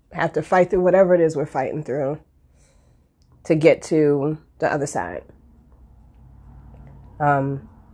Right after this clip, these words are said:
this episode was a little bit longer than usual. I am okay. Um, I think I have left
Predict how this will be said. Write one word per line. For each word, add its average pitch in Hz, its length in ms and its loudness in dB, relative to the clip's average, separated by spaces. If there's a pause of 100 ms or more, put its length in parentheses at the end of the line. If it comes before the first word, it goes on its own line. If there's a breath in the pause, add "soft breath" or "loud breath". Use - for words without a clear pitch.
this 285 140 0
episode 156 300 2
was 139 120 2
a - 60 0
little 254 300 4
bit 180 160 0
longer 156 300 -2
than 170 200 2
usual. 180 500 0 (1900 soft breath)
I 165 140 4
am 175 140 8
okay. 247 500 8 (360)
Um, 175 280 6
I 196 120 -2
think 240 420 4
I 196 260 4
have 190 440 2
left 185 640 0